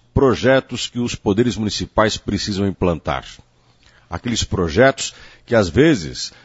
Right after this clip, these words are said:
demoram seis, oito, dez anos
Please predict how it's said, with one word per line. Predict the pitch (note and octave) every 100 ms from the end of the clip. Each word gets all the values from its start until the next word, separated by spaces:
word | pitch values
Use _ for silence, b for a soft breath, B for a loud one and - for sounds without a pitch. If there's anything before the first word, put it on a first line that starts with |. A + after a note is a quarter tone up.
| b
demoram | D#2+ F#2+ G#2+ A2+ F2+ B1+ -
seis, | - - B2+ C3 D#2+ B1 - - - -
oito, | F2 C3+ A2 - -
dez | - B2+ D3 G2
anos | C#3+ A#2 C2+ - -